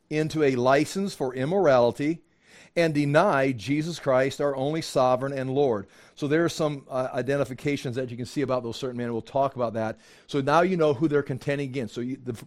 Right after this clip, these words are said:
purpose of the letter is I want to talk about the great salvation we share. Like Paul, when he writes Colossians or he writes Ephesians, he takes, "We're saved by faith in Jesus Christ," but then he begins to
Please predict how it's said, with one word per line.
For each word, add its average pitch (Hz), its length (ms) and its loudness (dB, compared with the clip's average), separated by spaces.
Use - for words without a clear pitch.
purpose 160 300 0
of 190 100 2
the 196 60 0
letter 139 380 2
is 135 80 -2
I 147 80 6
want 196 200 6
to 202 40 6
talk 170 220 2
about 147 160 2
the 131 60 -4
great 151 280 0
salvation 160 540 0
we 123 40 -6
share. 139 120 -6
Like 120 180 -2
Paul, 156 380 4
when 151 80 -8
he 147 60 0
writes 143 260 4
Colossians 143 840 2
or 131 80 -4
he 123 60 -2
writes 135 260 -2
Ephesians, 143 520 -4
he 131 80 -6
takes, 151 280 -4
"We're 135 120 0
saved 180 360 2
by 180 140 4
faith 165 320 2
in 139 100 -6
Jesus 123 260 -6
Christ," 151 380 -2
but 127 80 -8
then 165 100 0
he 170 80 2
begins 156 460 -2
to 143 320 0